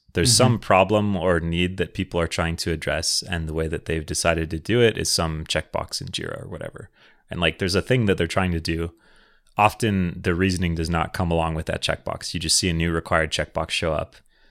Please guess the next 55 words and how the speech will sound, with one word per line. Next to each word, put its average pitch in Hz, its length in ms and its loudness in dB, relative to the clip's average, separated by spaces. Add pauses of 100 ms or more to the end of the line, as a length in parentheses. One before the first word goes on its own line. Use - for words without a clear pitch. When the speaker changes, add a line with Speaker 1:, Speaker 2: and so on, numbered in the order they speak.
(180)
Speaker 1:
You 90 80 -4
try 85 260 2
and 80 160 -2
close 85 200 2
a 76 60 -4
ticket 82 260 -4
and 80 60 -4
it 78 100 -6
doesn't 80 220 -4
close. 80 540 -6 (540)
And 78 160 -2
then 78 120 -2
you 78 100 -2
have 147 120 0
to 156 80 4
go 71 80 -6
check - 180 -2
this - 200 2
field. 82 260 0
And 92 100 0
you 107 60 6
don't 127 160 6
know 127 60 4
what 113 120 8
any 113 160 6
of 110 60 6
the 107 60 8
options 95 340 4
mean, 90 180 0
so - 140 -2
you 82 60 -2
just 82 140 -6
pick - 140 -2
one 82 140 -2
at 80 60 -6
random. 80 360 -4
Like, 226 160 4
Speaker 2:
<laughs> 254 720 4
Speaker 1:
"I 92 120 6
hope 123 180 8
this 151 160 4
doesn't 104 260 4
get 95 140 4
somebody 92 300 2
fired," 92 420 4
and 85 120 -4
then 196 160 0 (420)
keep 233 180 6
on 175 240 4 (140)
with 90 120 -2
your 87 120 2
day. - 260 0 (460)
Speaker 2:
<laughs> - 460 -6
Mission 180 300 4
accomplished. 120 580 -2